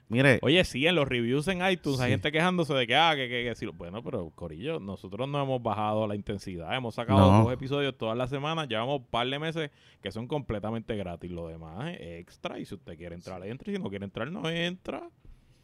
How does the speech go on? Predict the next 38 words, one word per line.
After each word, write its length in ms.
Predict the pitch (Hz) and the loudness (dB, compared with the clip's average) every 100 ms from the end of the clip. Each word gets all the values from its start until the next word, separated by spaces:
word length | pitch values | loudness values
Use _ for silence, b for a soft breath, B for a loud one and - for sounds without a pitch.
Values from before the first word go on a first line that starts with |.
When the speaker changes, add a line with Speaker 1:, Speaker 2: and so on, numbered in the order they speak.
| - | 2
Speaker 1:
Y 200 | 131 120 | 4 6
siempre 360 | 117 107 117 | 4 4 4
tenemos 360 | 120 120 123 135 | 6 8 8 8
nuestros 240 | 135 131 | 6 6
episodios 400 | 120 110 104 95 | 4 6 4 4
para 120 | 104 101 | 4 4
todo 100 | 107 | 4
el 60 | |
mundo. 440 | 92 90 - 240 - _ _ _ - | 4 4 6 4 0 _ _ _ -10
Speaker 2:
Claro. 260 | 90 80 76 | -6 -2 4
Speaker 1:
Para 160 | 95 | 4
todo 160 | 90 90 | 4 0
el 80 | 82 | -2
mundo. 320 | - 80 156 | -2 0 2
No, 180 | 147 98 | 4 4
no 100 | 98 | 6
hay 100 | 98 | 6
Speaker 2:
Pero 140 | 131 | 8
Speaker 1:
nada 200 | 131 98 | 8 6
Speaker 2:
a 40 | 107 | 4
Speaker 1:
malo. 140 | 87 | 2
Speaker 2:
veces 260 | 143 190 190 | 4 4 2
tenemos 260 | 147 120 | 2 2
episodios 280 | 127 131 131 | 0 0 -2
exclusivos, 420 | 123 143 135 139 | -2 -2 0 0
como 220 | - 127 127 | 0 -2 -2
el 80 | |
que 80 | 120 | -2
sacamos 360 | - 95 92 117 | -8 -6 -6 -4
hoy 140 | 104 101 | -2 2
Speaker 1:
Eh. 40 | |
Speaker 2:
también, 320 | 101 101 226 | 4 6 6
que 160 | - 104 | 4 0
es 80 | 107 | -4
exclusivo 400 | 110 107 113 123 | -6 -4 -2 0
para 140 | 139 | 0
el 60 | 160 | 2
Patreon. 540 | 220 262 - 151 | 2 2 0 -4